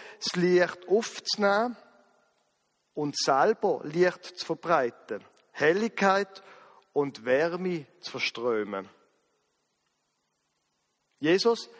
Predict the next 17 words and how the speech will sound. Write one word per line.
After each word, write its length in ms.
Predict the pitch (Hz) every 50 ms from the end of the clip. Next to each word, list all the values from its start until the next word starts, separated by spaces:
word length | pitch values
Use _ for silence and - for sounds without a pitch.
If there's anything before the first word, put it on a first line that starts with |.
| - _ _ _ _ _ _ _ _ _ _ _ _ _ _
erklärt 520 | 160 165 - - 170 156 143 143 - -
nicht 220 | 170 190 - - 175
weiter. 320 | 151 135 - - - 143
Die 120 | - 208
Leute 160 | 214 214 - -
fragen 420 | 185 196 214 247 247 240 240 226
ihn, 200 | 233 240 247 233
er 120 | 190 165 -
sagt 320 | - - 208 202 202 -
zwei 200 | - 202 190 185
rätselhafte 1300 | 170 175 180 190 202 - - 202 185 175 175 165 - - - - - - 151 180 185 180 - - - 170
Sätze 600 | - - 175 190 226 - - - - - - - _ _ _ _ _ _ _ _ _ _ -
und 240 | 165 175 180 -
verschwindet. 1000 | - - 190 - - - 120 123 117 127 135 - 127 117 - - - - - - _ _ _ _ _ _ _ _ _ _ _ _ _ _ _ _ _ _ -
Er 140 | 143 147 147
geht 380 | - 147 147 139 - - 123
weg 520 | 139 160 226 - - - - - - -